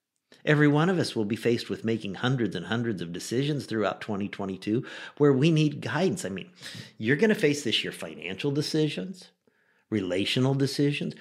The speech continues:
spiritual decisions. Many will be faced with home buying and selling decisions, career decisions, educational decisions, college decisions, graduate school decisions, retirement decisions.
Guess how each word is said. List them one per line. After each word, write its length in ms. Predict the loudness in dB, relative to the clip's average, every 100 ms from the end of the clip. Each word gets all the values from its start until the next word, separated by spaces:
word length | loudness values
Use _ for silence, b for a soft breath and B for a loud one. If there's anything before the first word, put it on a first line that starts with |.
| B
spiritual 640 | -10 -4 2 4 4 2 0
decisions. 640 | 0 0 2 2 0 0
Many 300 | 2 4 4
will 160 | 2 2
be 140 | 0
faced 400 | 2 2 2 -2
with 180 | -10 -10 B B
home 340 | -2 0 2 2
buying 420 | 2 2 0 -2
and 120 | -2
selling 420 | -4 -2 0 0
decisions, 580 | -2 0 2 2 2 -2
career 440 | -6 -8 0 2 2
decisions, 720 | 0 0 0 2 0 -2 -4
educational 720 | -6 -8 -6 0 0 0 -2 0
decisions, 640 | -2 0 0 0 -2 -6
college 520 | -4 0 2 0 -2
decisions, 640 | -4 0 2 2 0 -2
graduate 560 | -4 -2 0 2 0 -2
school 340 | -2 0 2
decisions, 600 | 0 -2 -2 -2 -2 -4
retirement 680 | -4 -4 0 0 2 0 -2
decisions. 640 | -4 0 0 0 -4 -6